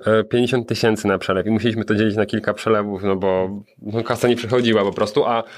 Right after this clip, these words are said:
a gdzie nie musielibyśmy iść do banku, a przecież, no, nam chodziło o to, żeby przeszło ten. I znowu wracamy do banków. A tu jeszcze była druga myśl. Ja myślę, że my tu popełniamy bardzo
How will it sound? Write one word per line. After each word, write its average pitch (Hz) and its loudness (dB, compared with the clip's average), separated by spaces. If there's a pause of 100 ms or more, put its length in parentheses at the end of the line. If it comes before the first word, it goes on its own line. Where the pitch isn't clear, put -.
a 127 -2
gdzie 135 2
nie 147 4
musielibyśmy 123 0
iść 110 0
do 113 2
banku, 120 0
a 117 -2
przecież, 117 -4
no, 120 2 (200)
nam 110 0
chodziło 107 0
o 92 0
to, 104 0
żeby 101 0 (420)
przeszło 104 -2
ten. 90 2
I 139 4
znowu 185 4
wracamy 147 0
do 123 2
banków. 113 -2 (400)
A 107 -2
tu 131 0
jeszcze 127 -2
była 113 0
druga 110 0
myśl. 110 -2 (180)
Ja 135 4
myślę, 165 2
że 147 2
my 147 2
tu - -14
popełniamy 143 2
bardzo 120 0